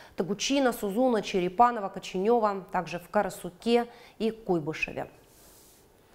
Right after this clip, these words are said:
В больнице Доволинского района не работает инфекционное отделение. Стены покрыла плесень, вентиляции нет.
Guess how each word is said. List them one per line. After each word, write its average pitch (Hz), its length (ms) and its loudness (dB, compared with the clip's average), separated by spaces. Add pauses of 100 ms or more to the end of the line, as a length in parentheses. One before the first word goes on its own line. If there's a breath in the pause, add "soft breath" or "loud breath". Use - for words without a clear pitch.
(1200 loud breath)
В 247 60 0
больнице 339 580 4
Доволинского 277 580 2
района 302 400 2
не 269 240 2
работает 233 500 0
инфекционное 247 680 0
отделение. 180 580 -2
Стены 226 380 -2
покрыла 180 400 -2
плесень, 302 520 0
вентиляции 220 760 0
нет. 185 360 -4